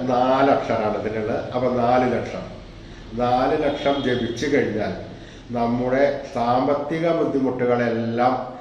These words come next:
ഈ കണ്ണൻ തീർത്തു തരുമെന്നാണ് പറയുന്നത്. പണ്ട് കാലത്ത് അക്ഷരലക്ഷം ജപം, അക്ഷരലക്ഷം ഹോമം, അക്ഷരലക്ഷം തർപ്പണം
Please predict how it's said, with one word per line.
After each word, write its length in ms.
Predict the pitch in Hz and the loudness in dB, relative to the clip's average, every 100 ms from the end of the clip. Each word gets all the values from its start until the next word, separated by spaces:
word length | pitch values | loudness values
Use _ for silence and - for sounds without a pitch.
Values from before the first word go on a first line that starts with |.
| - - | -12 0
ഈ 180 | 139 135 | 2 2
കണ്ണൻ 300 | 117 113 113 | 2 0 0
തീർത്തു 260 | 120 117 | -2 0
തരുമെന്നാണ് 520 | 120 117 117 107 110 110 | 2 2 2 2 0 0
പറയുന്നത്. 400 | 113 101 101 92 - - - - - - - - - - - - - - - - - - - | 0 -2 -4 -6 -10 -14 -20 -20 -20 -20 -20 -20 -20 -20 -20 -20 -20 -20 -20 -20 -20 -12 -2
പണ്ട് 180 | 131 165 | 4 6
കാലത്ത് 440 | 170 165 165 185 190 - - - - - | 8 6 6 4 2 -2 -10 -16 -18 -8
അക്ഷരലക്ഷം 840 | 120 - 147 151 147 - 151 156 | -6 -2 2 2 0 0 0 0
ജപം, 680 | 117 127 117 143 - - - - - - - - 113 | 2 2 6 6 6 -2 -8 -14 -18 -20 -20 -16 -6
അക്ഷരലക്ഷം 800 | 117 - 143 143 143 147 139 - | -4 2 4 4 2 2 0 0
ഹോമം, 480 | 120 123 127 160 165 - - - - | 2 4 6 6 4 0 -6 -12 -4
അക്ഷരലക്ഷം 640 | 127 - 147 143 131 - 131 | -4 0 2 4 2 0 -2
തർപ്പണം 600 | - 123 - - 139 | -2 -4 -4 0 0